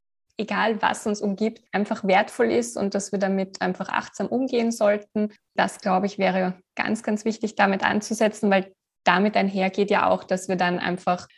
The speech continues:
weniger Abfall produzieren, beziehungsweise einfach uns auch mehr Gedanken machen, okay, was passiert denn am Ende des Lebens oder was passiert, wenn ich das und das tue? Also auch so ein bisschen die, mit den Konsequenzen bewusster umgehen.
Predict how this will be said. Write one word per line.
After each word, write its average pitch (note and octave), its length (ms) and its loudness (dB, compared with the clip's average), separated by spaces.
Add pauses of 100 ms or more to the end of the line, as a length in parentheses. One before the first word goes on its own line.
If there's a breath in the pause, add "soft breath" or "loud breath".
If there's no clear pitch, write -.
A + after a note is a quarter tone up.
(280 soft breath)
weniger G#3+ 540 4
Abfall - 340 4
produzieren, G#3 760 2
beziehungsweise G3 600 0
einfach F#3 280 -4
uns G3 140 0
auch F#3 200 -4
mehr F#3+ 160 2
Gedanken F#3 460 0
machen, F#3 240 -2
okay, F#3 480 2 (380)
was A3 160 -2
passiert A3+ 340 2
denn G#3 100 2
am F#3+ 100 2
Ende G3 260 2
des F#3+ 220 -2
Lebens F#3+ 460 2
oder F#3 200 0
was F#3 180 -2
passiert, G3 340 -2
wenn F#3 140 0
ich F#3 100 -4
das F#3 220 -6
und F#3+ 100 -4
das F#3 160 -6
tue? A3 260 2
Also F3+ 180 2
auch F#3 120 0
so - 120 -8
ein F#3+ 60 -2
bisschen F#3+ 300 -4
die, F#3 300 0 (220 loud breath)
mit G#3 200 -2
den G3+ 120 4
Konsequenzen G#3+ 1160 0
bewusster G#3+ 500 0
umgehen. A3+ 640 2